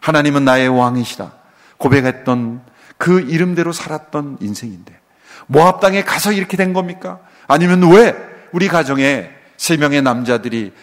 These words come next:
다 사라지는, 먼저 하나님이 데려가시는 이런 괴로움을 주실 수 있습니까?" 모든 것을 하실 수 있는 하나님이 나를 위해서는 아무것도 하시지 않지 않습니까?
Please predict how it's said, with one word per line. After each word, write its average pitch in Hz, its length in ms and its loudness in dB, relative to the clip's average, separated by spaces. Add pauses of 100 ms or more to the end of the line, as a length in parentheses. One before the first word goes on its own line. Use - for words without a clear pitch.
다 175 480 -4 (200)
사라지는, 190 680 -8 (960)
먼저 196 260 4
하나님이 208 420 0
데려가시는 180 640 -4
이런 165 300 -8
괴로움을 151 360 -8
주실 135 300 -12
수 - 120 -12
있습니까?" - 520 -18 (1800)
모든 214 300 6
것을 220 240 4
하실 226 260 0
수 240 140 -2
있는 208 200 2
하나님이 196 600 -2 (400)
나를 220 360 2
위해서는 233 380 2
아무것도 247 540 0
하시지 220 420 -4
않지 175 280 -10
않습니까? - 440 -16